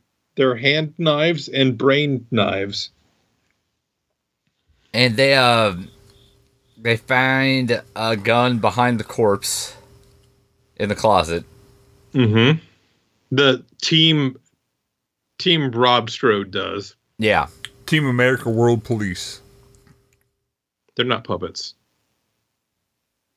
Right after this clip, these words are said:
Speaker 2: It's true.
Speaker 1: Well, one of them is not a puppet,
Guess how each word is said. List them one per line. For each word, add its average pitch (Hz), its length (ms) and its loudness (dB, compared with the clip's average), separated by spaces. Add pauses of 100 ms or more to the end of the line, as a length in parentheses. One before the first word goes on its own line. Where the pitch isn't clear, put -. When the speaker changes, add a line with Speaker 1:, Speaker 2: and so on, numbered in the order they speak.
(400)
Speaker 2:
It's - 160 -6
true. 85 360 0 (1900)
Speaker 1:
Well, 123 360 2 (220)
one 127 260 2
of 147 120 2
them 127 120 2
is 117 160 0
not 104 220 -4
a 92 80 -4
puppet, 87 400 -8